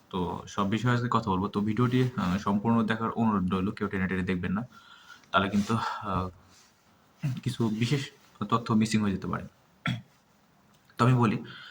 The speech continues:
আহ, যে সকল ভাইরা বর্তমানে, আমি সর্বপ্রথম কাতার নিয়ে কথা বলি, যেহেতু আমি কাতার থেকে, আহ, বর্তমানে ইতালি আসছি।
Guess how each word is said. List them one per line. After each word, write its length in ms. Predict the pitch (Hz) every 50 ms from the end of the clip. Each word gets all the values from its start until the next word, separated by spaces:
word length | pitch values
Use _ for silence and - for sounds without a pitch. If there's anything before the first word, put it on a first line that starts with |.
| - - - - -
আহ, 120 | 98 101
যে 100 | 107 120
সকল 380 | 123 131 147 139 147 151 147 131
ভাইরা 360 | 113 113 110 107 104 110 110
বর্তমানে, 520 | 110 117 120 123 123 113 104 98 101 101
আমি 180 | - 117 117 113
সর্বপ্রথম 420 | - 120 120 120 123 123 127 123
কাতার 320 | - - 110 - 117 117 120
নিয়ে 140 | 110 98 -
কথা 200 | 85 - - 107
বলি, 200 | 95 92 92 98
যেহেতু 240 | 104 104 98 - 98
আমি 120 | 101 101
কাতার 260 | 101 - 101 107 107 - -
থেকে, 320 | - 104 110 107 104 - - _ -
আহ, 200 | 95 104 104 95
বর্তমানে 420 | 92 95 92 - 98 98 95 95
ইতালি 260 | 95 - - 98 95 95
আসছি। 320 | 95 - - - -